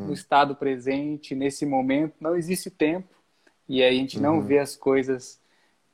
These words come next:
Speaker 1: é, se atropelarem na nossa vida, né?
Speaker 2: Pois é. E é legal tu falar essa questão do tempo, porque um dos, um dos grandes benefícios, né, principalmente nas organizações,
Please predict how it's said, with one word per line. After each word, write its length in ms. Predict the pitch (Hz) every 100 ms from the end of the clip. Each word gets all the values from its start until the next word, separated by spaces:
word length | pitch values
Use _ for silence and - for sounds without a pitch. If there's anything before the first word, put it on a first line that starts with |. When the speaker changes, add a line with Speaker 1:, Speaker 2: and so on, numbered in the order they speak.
| -
Speaker 1:
é, 440 | 123 120 117 117 - -
se 120 | 131
atropelarem 760 | - 147 131 139 131 127 131 131
na 80 |
nossa 320 | 127 123 - 120
vida, 300 | 127 123 123
né? 160 | 127 _ _ _ _ _ _ _ _ _
Speaker 2:
Pois 300 | 113 110 95
é. 280 | 101 98 98 - - - -
E 40 | 110
é 40 |
legal 260 | 120 120 123
tu 80 |
falar 200 | 123 113
essa 140 | 110 -
questão 320 | 107 - 104
do 100 | 101
tempo, 380 | 95 120 123 123 -
porque 600 | 104 - 110 104 98 95 _ _ _ _ - - _ _ _
um 200 | 113 120
dos, 500 | 117 110 104 - - -
um 120 | 120
dos 160 | 113
grandes 300 | 117 143 175
benefícios, 680 | 156 117 101 - 135 - 104
né, 140 | 104 107
principalmente 560 | - 120 120 113 113
nas 140 | 104 101
organizações, 1000 | 98 98 92 92 - 113 117 107 -